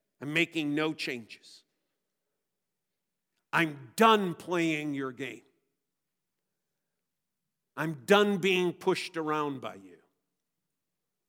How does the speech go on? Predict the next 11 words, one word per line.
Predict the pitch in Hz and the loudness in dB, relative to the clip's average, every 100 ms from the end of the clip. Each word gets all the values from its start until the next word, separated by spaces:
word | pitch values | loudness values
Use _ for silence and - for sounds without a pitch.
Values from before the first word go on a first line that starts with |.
| _ _ _ _ _ _ _ - | _ _ _ _ _ _ _ -6
What | 139 | 0
I | 147 | 2
have | 147 127 | 0 -2
written, | 151 170 151 147 | -2 -2 -2 -4
I | 143 | -4
have | 143 117 | -6 -6
written." | 156 151 107 92 _ _ | -8 -8 -14 -20 _ _
So | - - | -20 -16
there's | 120 131 135 127 - | -10 -8 -8 -12 -18
the | 127 | -16
sign. | 127 147 135 110 | -14 -12 -12 -14